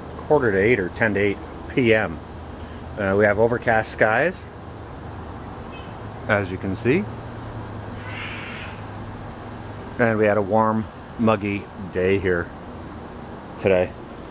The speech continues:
So, uh, this is about the last of the wisteria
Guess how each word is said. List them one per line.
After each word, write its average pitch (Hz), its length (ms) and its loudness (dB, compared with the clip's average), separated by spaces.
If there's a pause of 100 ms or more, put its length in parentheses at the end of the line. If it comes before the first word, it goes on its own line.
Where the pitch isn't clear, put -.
(1800)
So, 98 320 4
uh, 95 200 6
this 151 240 6
is 185 100 2
about 127 280 4
the 101 120 2
last 117 840 2
of 104 180 0
the 98 80 -4
wisteria 98 720 2